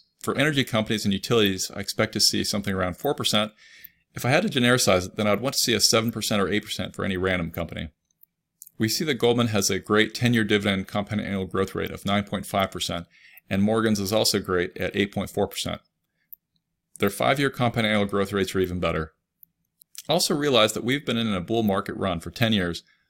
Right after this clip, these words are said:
so factor that into your go-forward thoughts. We also see that before the yield gets interesting, we are decades out, so neither of these businesses would be ones I would probably get into if I wanted income now. But you can see how compelling they could be at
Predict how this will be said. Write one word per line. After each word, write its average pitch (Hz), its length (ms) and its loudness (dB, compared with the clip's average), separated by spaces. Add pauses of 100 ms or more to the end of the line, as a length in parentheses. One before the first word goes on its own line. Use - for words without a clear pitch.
so - 160 -10
factor - 340 0
that 107 180 2
into 98 160 -2
your 87 80 -6
go-forward 87 420 -4
thoughts. - 380 -2 (1400)
We 107 140 2
also 156 300 2
see 107 240 4
that 98 220 0
before 139 240 -2
the 139 80 0
yield 123 280 2
gets - 280 2
interesting, 95 580 -2
we 90 120 -4
are 87 100 0
decades 107 480 2
out, 85 280 -2 (360)
so - 180 -4
neither 190 320 2
of 180 60 4
these 160 180 4
businesses 110 640 0
would 107 160 -2
be 107 120 4
ones 110 380 4
I 110 200 2
would 110 240 2
probably 113 320 2
get 104 180 4
into 107 240 0
if 87 120 -4
I 95 60 2
wanted 95 280 0
income 90 300 -6
now. 82 340 0 (540)
But - 120 -4
you 120 80 -4
can 117 120 0
see - 180 2
how 165 180 6
compelling 123 520 2
they 98 100 4
could 101 200 -2
be 98 300 2
at 90 120 2